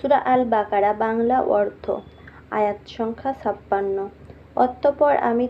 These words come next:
তোমাদের মৃত্যুর পর তোমাদেরকে পূর্ণ জীবন দান করলাম, যাতে তোমরা শকর আদায় করো। আয়াত সংখ্যা সাতান্ন। আর আমি তোমাদের ওপর মেঘের ছায়া দিলাম এবং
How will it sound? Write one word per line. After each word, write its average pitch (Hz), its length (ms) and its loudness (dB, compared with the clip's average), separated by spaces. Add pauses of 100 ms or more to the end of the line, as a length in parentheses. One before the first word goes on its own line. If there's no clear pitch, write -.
তোমাদের 233 500 0
মৃত্যুর 240 520 0
পর 240 340 2
তোমাদেরকে 233 640 0
পূর্ণ 247 420 0
জীবন 247 420 -2
দান 220 240 0
করলাম, 196 480 0 (480)
যাতে 240 300 2
তোমরা 247 380 2
শকর 247 440 2
আদায় 220 380 2
করো। 196 320 4 (680)
আয়াত 202 340 2
সংখ্যা 233 440 -6
সাতান্ন। - 540 -4 (1200)
আর 254 320 2
আমি 247 360 2
তোমাদের 247 500 4
ওপর 247 400 2
মেঘের 240 480 2
ছায়া 233 320 0
দিলাম 214 440 -2
এবং 240 340 2